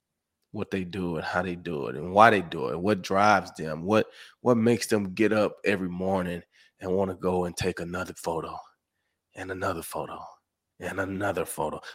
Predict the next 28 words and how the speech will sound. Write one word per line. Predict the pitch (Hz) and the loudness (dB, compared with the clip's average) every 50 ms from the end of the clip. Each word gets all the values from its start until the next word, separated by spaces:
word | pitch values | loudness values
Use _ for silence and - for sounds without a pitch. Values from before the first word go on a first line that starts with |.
| _ - | _ 2
Like, | 98 98 | 2 4
what | 95 117 139 - - | 6 6 6 6 4
drives | - 98 95 95 92 98 101 98 95 87 | 0 -4 -2 0 2 4 4 4 2 0
you | 90 92 90 | -2 -4 -4
to | 90 87 | -6 -6
just | 80 101 98 92 - - - _ _ _ - - | -4 -2 -2 -2 -2 -4 -8 _ _ _ -20 -12
do | - - 101 110 92 | -4 0 0 2 2
that? | 67 52 - - - | 0 -2 -4 -6 -8
Is | - 98 92 92 | -8 -8 -6 -6
it | 82 | -6
just | 87 95 92 - - | -4 -4 -4 -4 -6
because | 92 - - 92 90 90 | -6 -4 -2 -2 -2 -2
you | 92 82 | -4 -6
can | - 87 87 | -8 -8 -8
say | - - 92 90 90 90 - _ _ _ _ _ _ _ _ _ _ | -4 -2 -2 -2 -2 -4 -8 _ _ _ _ _ _ _ _ _ _
you | - 101 87 76 | -10 -8 -6 -4
a | |
line | 73 80 87 87 87 87 | -2 0 0 0 0 -2
photographer, | 85 - - - - 85 82 87 95 101 - - 123 127 131 _ _ _ _ _ _ - | -2 -6 -8 -4 0 0 2 2 0 -2 -2 -2 -4 -4 -4 _ _ _ _ _ _ -6
or | - 101 | -4 0
do | 98 | 0
you | 98 98 92 | 0 0 0
really | 87 87 90 90 90 101 113 120 123 120 120 120 | -2 -4 -6 -2 2 6 8 10 10 10 10 8
feel | 107 - - - 120 117 110 104 | 6 2 2 4 6 6 6 6
something | 92 - 107 101 92 - 92 92 | 4 4 2 0 0 0 -4 -2
deep | 80 87 101 101 76 - | 0 0 0 0 2 2
down | 101 95 95 92 | 4 4 4 4
inside | 90 87 - - 90 92 90 87 87 85 | 2 0 -2 0 0 2 2 2 0 -2